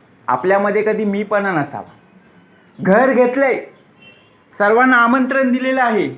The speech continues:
मुहूर्त आहे अक्षय तृतीयाला, म्हणजे आजच्याच दिवशी सर्वांना आमंत्रण देऊन झालं आणि घरामध्ये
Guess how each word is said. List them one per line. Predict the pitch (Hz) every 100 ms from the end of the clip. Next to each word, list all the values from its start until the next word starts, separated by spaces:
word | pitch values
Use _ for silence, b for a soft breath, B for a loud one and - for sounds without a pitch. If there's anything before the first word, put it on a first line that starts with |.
| - _ _ _ _ _ _
मुहूर्त | 151 190 254 254 269
आहे | 254 254
अक्षय | 233 - 262
तृतीयाला, | 254 240 240 175 120 107 - _ _ _
म्हणजे | 147 156
आजच्याच | 208 190 - 240 190
दिवशी | 165 147 - - _ _ _ _ - _ - 202
सर्वांना | 208 254 269
आमंत्रण | 254 254 262 269 262
देऊन | 247 262 254
झालं | 214 151 107 - - - _ _ _ _ _ _ _ _ _ _ _ - - _ _ _
आणि | - 208
घरामध्ये | 190 196 226 269 285 233 226 294